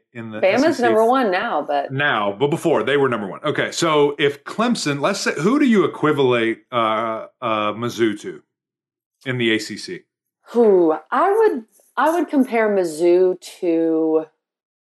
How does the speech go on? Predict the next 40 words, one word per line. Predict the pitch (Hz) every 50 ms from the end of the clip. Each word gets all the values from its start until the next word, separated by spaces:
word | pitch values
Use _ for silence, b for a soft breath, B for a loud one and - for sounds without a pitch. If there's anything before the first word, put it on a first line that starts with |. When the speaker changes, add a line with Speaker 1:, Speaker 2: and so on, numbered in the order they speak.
| _ _ _
Speaker 2:
I | 240 285
think, | 311 - 453 415 339 -
like, | 254 254 240 - - -
I | 233 247
think | 302 302 - -
Missouri, | 220 214 214 180 - 185 190 190 190 196 196 196
Louisville | 180 170 160 160 170 165 165 156 - 151 143 139
would | 139 139 135
be | - 143 139
a | 143
good | 131 - 131 123 -
game. | - 85 87 113 117 117 131 - _ _ _ _ _ _ _ _ _ _ _
Speaker 1:
So | - - 165 165 160
if | 143 -
Clemson | - - - - 175 233 294 262 - - 240 226 208 180 139
did | 120 143 151 156 139 123
that | 139 135 135 139 -
against | 123 123 113 135 135 135 123 127 -
Louisville, | 117 120 131 127 120 107 110 107
what | 113 135 151
would | 143 123
happen | 127 123 117 - 113 101
to | 98
Clemson? | - - 95 90 80 - - - _ _ _ _ _ _ _ _ _ _ _ _ _ _ _ _ _ _ _ _
Speaker 2:
Probably | - 185 180 160 165
drop | 160 143 156 147 139 135 - -
from | 151 147
five | 143 - 139 135 135 135 127 120
to |
six | 139 - - 127 127 127 127 131 131 _ _
or | - 123
whatever. | 123 117 113 107 120 127 - _ _ _ _ _ _ _ _ _ _ _ _
Speaker 1:
Just | - - 113 -
one? | 117 117 123 135 135
You | 123 113
think | 101 117 113
just | 104 104 -
one | 104 107 107
spot? | - - 107 107 120 117 - _ _ _ _ _ _ -
Speaker 2:
Eh, | 320 349 370 370 359 359 359 359